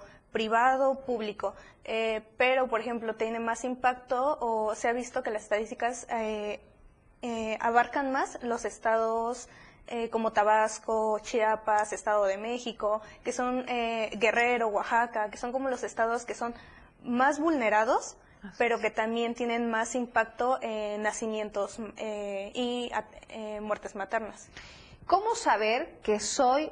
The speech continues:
Speaker 2: o fui víctima de violencia obstétrica? Ya nos comentabas hace un momento que, bueno, esto es a la, a la agresión,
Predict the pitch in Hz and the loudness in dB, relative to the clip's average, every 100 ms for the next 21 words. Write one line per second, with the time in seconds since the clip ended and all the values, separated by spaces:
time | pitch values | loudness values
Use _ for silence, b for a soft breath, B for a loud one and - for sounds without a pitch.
0 | - 220 - 294 294 285 330 320 233 220 | 0 -2 2 2 2 2 0 0 -4 -2
1 | 160 - 170 185 196 202 220 220 - 220 | -2 -4 -4 -2 0 2 0 0 -2 -4
2 | - - 254 175 165 180 190 254 269 226 | -4 -2 0 0 0 0 4 6 6 4
3 | 247 - 226 214 220 233 247 254 240 - | 0 2 2 2 6 6 8 6 2 4
4 | 226 233 - 226 240 262 247 226 240 247 | 4 4 4 2 4 2 0 2 0 0
5 | B B B 185 185 202 180 185 214 - | B B B 0 2 2 2 2 0 2
6 | 247 202 202 262 - 175 160 151 - - | 4 4 4 0 -2 -4 -2 -4 -4 -4
7 | 160 143 - - 170 160 170 - 196 196 | -4 -4 -4 -2 -2 0 0 2 6 6
8 | 208 | 4